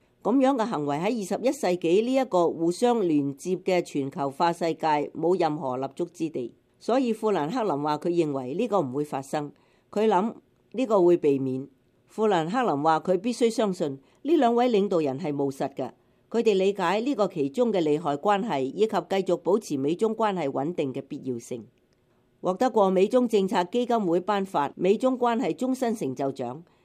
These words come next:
以及威爾遜公共服務獎嘅富蘭克林，希望美中兩國領導人進行溝通，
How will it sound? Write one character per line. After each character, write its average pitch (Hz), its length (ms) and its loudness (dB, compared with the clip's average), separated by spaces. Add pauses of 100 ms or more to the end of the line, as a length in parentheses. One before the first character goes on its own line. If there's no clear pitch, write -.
(120)
以 180 160 2
及 185 80 -2
威 180 80 2
爾 220 300 0
遜 180 360 0
公 226 220 2
共 165 180 0
服 147 140 -6
務 151 240 0
獎 151 240 -2
嘅 185 100 -2
富 160 220 -2
蘭 165 180 0
克 190 120 -6
林， 131 200 -6 (380)
希 330 140 2
望 220 180 4
美 202 140 4
中 285 180 2
兩 190 180 4
國 185 200 2
領 175 180 2
導 170 140 2
人 135 240 -2
進 170 200 -2
行 127 140 -6
溝 170 220 -4
通， 160 280 -6